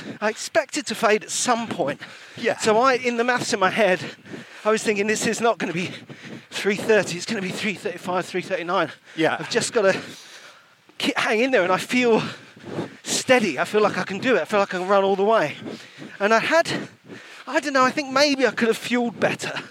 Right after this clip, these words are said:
Speaker 1: I had breakfast.
Speaker 2: Yeah.
Speaker 1: And then I didn't really fancy anything. I wasn't carrying gels. I had some Vela Forte kind of a block.
Speaker 2: Right.
Speaker 1: But I didn't really want it, and it was tucked in a deep pocket.
Speaker 2: Yeah.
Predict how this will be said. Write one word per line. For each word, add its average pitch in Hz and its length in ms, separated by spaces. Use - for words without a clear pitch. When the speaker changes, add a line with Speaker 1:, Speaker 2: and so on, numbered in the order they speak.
Speaker 1:
I 220 60
had 285 160
breakfast. - 600
Speaker 2:
Yeah. 135 220
Speaker 1:
And 202 240
then 208 240
I 202 60
didn't 269 220
really 262 160
fancy 269 480
anything. 233 380
I 151 60
wasn't 247 300
carrying 208 340
gels. 185 460
I 202 60
had 226 100
some 226 180
Vela 214 380
Forte 196 560
kind 180 240
of 175 120
a 170 220
block. 202 360
Speaker 2:
Right. 131 360
Speaker 1:
But 185 80
I 196 40
didn't 233 160
really 208 160
want 202 180
it, 165 60
and 151 80
it 165 80
was - 220
tucked - 280
in 170 80
a 156 60
deep 196 240
pocket. 175 380
Speaker 2:
Yeah. 170 280